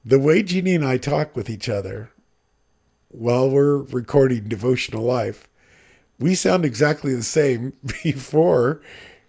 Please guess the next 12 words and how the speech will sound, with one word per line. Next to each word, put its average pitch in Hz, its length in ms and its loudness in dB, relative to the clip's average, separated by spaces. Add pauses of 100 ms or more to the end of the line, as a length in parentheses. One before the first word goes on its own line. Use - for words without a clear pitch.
we 127 120 0
start 139 340 0
recording. 131 600 0 (680)
We 127 160 -4
just, 139 280 -4 (280)
we 131 120 -2
just 143 320 -8 (960)
talk 156 300 -4
about 175 320 0
the 175 80 0
Lord 147 640 0 (160)
and 117 400 -6